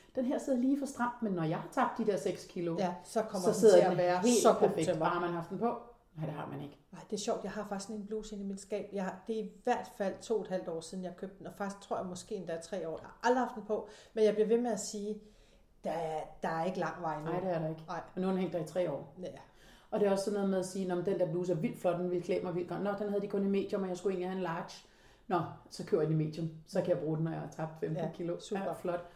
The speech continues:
Speaker 1: Altså nej, lad være.
Speaker 2: Ja.
Speaker 1: Det er vel <laughs> i virkeligheden. Nå, hvis vi lige skal summe op, Bente, for nu er vi jo snart ved at være færdige for i dag.
Speaker 2: Ja.
Speaker 1: Øh, så er det jo noget med, tag dig selv på dig selv.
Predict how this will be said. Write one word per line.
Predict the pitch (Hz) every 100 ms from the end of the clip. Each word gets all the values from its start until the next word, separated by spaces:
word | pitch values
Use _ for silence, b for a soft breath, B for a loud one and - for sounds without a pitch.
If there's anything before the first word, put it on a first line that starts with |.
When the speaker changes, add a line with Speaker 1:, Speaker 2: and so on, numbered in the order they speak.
| B B
Speaker 1:
Altså | 190 185 180
nej, | 175 185 - - - _ -
lad | 190
være. | 190 - - -
Speaker 2:
Ja. | 175 - - _ -
Speaker 1:
Det | 190
er |
vel | 180 165 -
<laughs> |
i | 285
virkeligheden. | 220 190 185 185
Nå, | 175 165 B B B B
hvis | 170
vi | 202
lige | 214
skal | 226
summe | - 170 170
op, | 196 -
Bente, | 202 196 180
for | 185
nu |
er | 185
vi |
jo | 185
snart | 190 160
ved | 175
at |
være | 170
færdige | 165 170 190 196
for | 160
i |
dag. | 175 - -
Speaker 2:
Ja. | 208 226 254 -
Speaker 1:
Øh, | 180 170 160 151
så | 185
er |
det | 185
jo | 180
noget | 180 180
med, | 175 180
tag | - 170
dig | 160
selv | 208 -
på | 180
dig | 160
selv. | 208